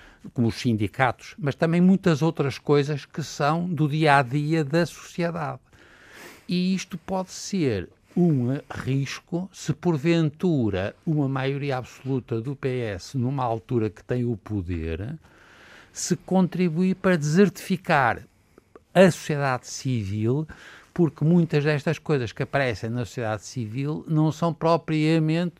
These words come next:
totalmente concordantes com o P S. Portanto, eu vejo uns aspectos muito positivos se as coisas derem para bem.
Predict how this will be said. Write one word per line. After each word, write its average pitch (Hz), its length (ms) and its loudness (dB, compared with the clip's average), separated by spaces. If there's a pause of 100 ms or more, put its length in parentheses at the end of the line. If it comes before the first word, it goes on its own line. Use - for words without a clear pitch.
totalmente 165 800 0
concordantes 165 840 -2
com 175 120 -8
o - 20 -4
P 202 120 -12
S. - 320 -16 (720)
Portanto, 117 320 -6
eu 147 220 4
vejo 120 320 -4
uns 110 160 -4
aspectos - 480 -6
muito 151 400 4
positivos 113 760 -6
se - 60 -8
as 101 80 -8
coisas 107 360 -4
derem 101 240 -4
para 101 220 -4
bem. 139 340 -4